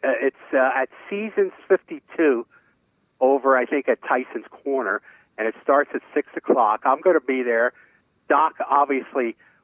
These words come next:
will be there. And until you've heard one of Doc's inspirational speeches, you know,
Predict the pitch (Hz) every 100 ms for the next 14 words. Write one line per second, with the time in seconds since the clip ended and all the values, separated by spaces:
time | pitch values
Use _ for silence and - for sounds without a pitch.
0 | _ 123 - 117 113 110 110 113 _ _
1 | - 131 135 139 - 233 254 233 226 202
2 | 202 170 - - _ - 165 147 - 160
3 | 143 170 - - - 165 175 - 175 143
4 | 147 175 - - 170 - - 165 165 -
5 | 180 196 - - - _ _ _ _ _
6 | - 175 175 202